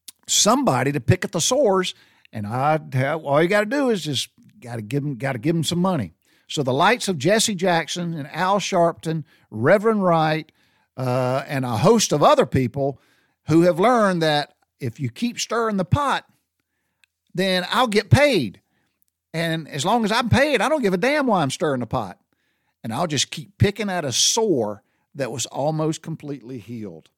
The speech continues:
Almost completely healed. So I thought that was interesting.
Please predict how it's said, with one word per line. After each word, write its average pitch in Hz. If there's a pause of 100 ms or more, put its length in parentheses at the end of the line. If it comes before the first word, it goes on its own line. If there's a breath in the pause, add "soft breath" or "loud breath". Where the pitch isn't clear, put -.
(680)
Almost 151
completely 139
healed. 107 (760)
So -
I 135
thought 160
that 143
was 123
interesting. 113